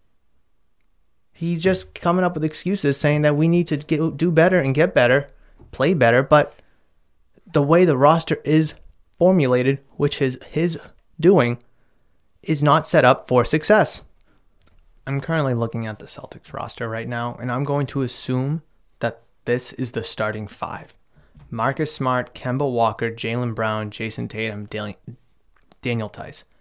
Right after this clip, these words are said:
Now, it's usually been Tristan Thompson while Marcus Smart has been out or while Kemba Walker was out, but for the time being, let's just go with Marcus Smart as the starting guard alongside Kemba Walker.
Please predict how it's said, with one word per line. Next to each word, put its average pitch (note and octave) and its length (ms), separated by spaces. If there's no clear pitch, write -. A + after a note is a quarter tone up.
Now, G#2+ 300
it's - 240
usually C3 380
been B2+ 260
Tristan A#2 380
Thompson D#3 640
while A2+ 320
Marcus A2 360
Smart A#2 260
has A2+ 80
been - 180
out D3 340
or A2 120
while G#2+ 200
Kemba B2 320
Walker C3+ 380
was B2 240
out, B2+ 380
but A#2 320
for C3 80
the C#3+ 100
time D3+ 300
being, B2 280
let's A2+ 140
just C3 160
go B2+ 100
with A#2+ 120
Marcus A2+ 320
Smart A2+ 280
as A#2 220
the A#2+ 100
starting A2+ 360
guard G#2+ 340
alongside A2 540
Kemba G#2+ 260
Walker. - 360